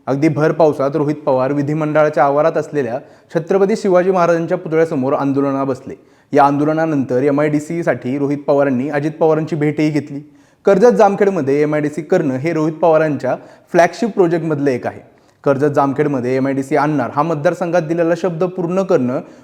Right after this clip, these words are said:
रोहित पवारांसाठी आगामी निवडणुकींसाठी महत्त्वाचं असणार आहे. आता रोहित पवारांचे विरोधक म्हणजे माजी आमदार राम शिंदेंकडूनही हालचाली सुरू करण्यात आल्या आहेत. रोहित पवार आणि राम शिंदे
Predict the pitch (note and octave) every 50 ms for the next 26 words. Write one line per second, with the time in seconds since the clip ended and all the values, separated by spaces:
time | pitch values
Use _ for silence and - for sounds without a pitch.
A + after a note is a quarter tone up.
0 | _ - D3+ E3 E3+ G3+ F3 - G#3 F3 E3+ E3 D#3+ E3 E3+ D#3+ E3 C3 B2 C3+
1 | D3+ D3+ C#3 C#3+ C#3 D3 D#3 D#3+ E3 E3+ D#3+ D3+ D3+ D#3 D3+ D#3 D#3+ E3+ E3 D#3
2 | D#3 C3+ C#3 D#3+ E3+ E3+ D#3 D3+ D#3 D#3 D#3 D3+ D3+ D3 D3 D3 D3 C3+ C3 B2
3 | C3 C3+ - - - _ _ _ _ - F#3 G#3+ A3 G#3+ G3 F#3 G#3+ F#3+ - G#3+
4 | G3+ G3+ G3+ G3+ G3+ - G#3+ G3 F#3 F#3 F#3+ F#3 E3 F3 C3 G#2+ - - - -
5 | - C#3+ C#3+ E3+ F#3 F3 D#3+ D3+ D3 D#3+ F3 E3 D#3 D3 B2+ A#2 A#2 A#2+ C#3 E3+
6 | F3+ - - - _ _ _ _ _ _ _ - D3+ D#3 F3 G3+ F#3 - F3 E3+
7 | F3 G3 G#3 F#3 G3 F3+ F3+ F#3 F3 C#3 C3+ C#3+ D#3+ D#3 D#3+ D#3+ D3+ D#3+ E3+ E3
8 | E3+ E3+ - E3+ D#3 D3+ D#3 D3+ C#3+ D3 C#3+ C#3+ C#3 C#3 C3+ C3 C3+ C3 - -
9 | _ _ _ _ _ _ _ D3 D3 C#3+ D#3 B2+ D3 D#3+ C3+ B2+ C3 C3+ C#3 D3+
10 | E3+ E3 D#3+ D3+ D#3+ E3+ - - E3 C#3 A#2 A2